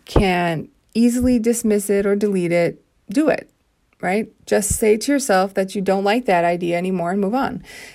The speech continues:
And if you can't delete your idea, consider donating it. Donate the idea that is no longer serving you to your journal or notebook.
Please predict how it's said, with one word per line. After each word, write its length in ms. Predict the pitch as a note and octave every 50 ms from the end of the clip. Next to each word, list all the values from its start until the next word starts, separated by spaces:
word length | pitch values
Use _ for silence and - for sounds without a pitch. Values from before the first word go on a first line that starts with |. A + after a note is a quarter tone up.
| - _
And 140 | - B3 C4
if 100 | C4+ C#4+
you 80 | D#4
can't 300 | D4+ - E4 G4 G#4 G4+
delete 460 | - G#4 F4+ C4+ A3 A3+ A3+ A#3+ A#3+
your 180 | - B3 B3 B3+
idea, 500 | C4+ C4+ B3 A3 G#3+ G3+ G#3 A3+ A#3 B3
consider 460 | A#3+ - B3 B3 B3 - C#4 D4+ C#4
donating 540 | G#3 G3 F#3 E3+ D#3+ D3+ D3+ C#3+ - - -
it. 200 | - - - -
Donate 340 | F#3 G#3+ A#3 B3 C4+ C4+ B3+
the 100 | C4 B3+
idea 640 | B3 B3 A#3+ B3 A3 A3+ A3 G#3 G3+ G3+ G3+ G3+ - - - - - _
that 140 | - A3 G#3
is 100 | G#3+ G#3
no 140 | A3 A3+ A#3+
longer 260 | B3+ C4+ D4+ D#4 E4
serving 460 | D#4 - - B3 G#3+ G#3 G#3 G3+ G3
you 240 | F#3+ F#3+ F#3+ F#3 F#3+
to 160 | F#3+ - G#3+
your 120 | A3+ B3 B3
journal 360 | A3+ C4+ D#4+ D#4 B3+ F3+ E3
or 140 | F3 F3+ G3
notebook. 440 | A3+ C4 C4 C4+ - - - -